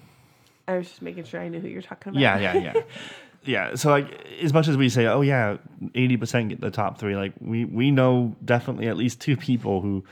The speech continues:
Speaker 2: um, dropped a little bit further down the list before they got matched, and that's just the way it goes. Um, and so,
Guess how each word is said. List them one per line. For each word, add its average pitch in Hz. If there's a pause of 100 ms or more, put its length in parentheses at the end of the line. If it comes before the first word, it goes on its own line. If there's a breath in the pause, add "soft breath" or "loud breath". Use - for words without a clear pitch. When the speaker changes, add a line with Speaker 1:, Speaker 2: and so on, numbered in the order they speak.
(460 loud breath)
Speaker 2:
um, 98
dropped 101 (100)
a -
little 117
bit -
further 104
down 104
the 98
list 101
before 98
they 95
got 90
matched, -
and 98 (400 loud breath)
that's -
just 110
the 110
way 101
it -
goes. 101 (120)
Um, 92 (260)
and 101
so, 95